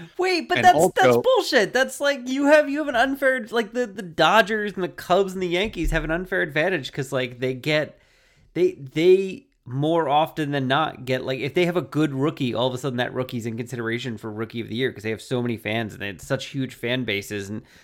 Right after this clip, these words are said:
Speaker 1: such influential, like, sports writers in their town. Whereas, you know,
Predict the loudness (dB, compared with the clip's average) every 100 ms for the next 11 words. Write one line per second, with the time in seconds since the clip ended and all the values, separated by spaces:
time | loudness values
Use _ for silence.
0 | _ -6 -6 -6 -4 -4 -4 -2 0 0
1 | 0 0 -4 -8 -12 -2 -2 -2 -2 0
2 | 0 -2 -4 -6 -6 -4 -2 -2 -2 -4
3 | -4 -2 -4 -6 -16 _ _ _ -6 -6